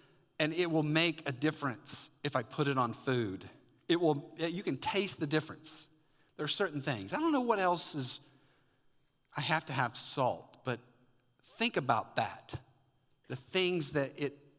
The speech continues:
tastes better. It's better because this good salt. And then let's say that this salt right here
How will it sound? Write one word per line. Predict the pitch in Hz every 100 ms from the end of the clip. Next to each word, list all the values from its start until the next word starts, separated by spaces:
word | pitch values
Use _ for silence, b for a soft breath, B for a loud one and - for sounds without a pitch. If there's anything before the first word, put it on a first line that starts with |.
| -
tastes | - 185 175 -
better. | 120 175 160 127 107
It's | 120 127 - -
better | 220 180 127 104 B B B -
because | 143 - 170 156 147 127
this | 139 135
good | 127 110 160 147
salt. | - 156 120 95 - - _ b b b b -
And | 143
then | 147 311 277 175 202 - -
let's | 180 220 -
say | - 170 143 147
that | 139 123 131
this | 156 180 160 - -
salt | - - 127 117 156 - - - _ _ _
right | - 139
here | 147 160 127 101 113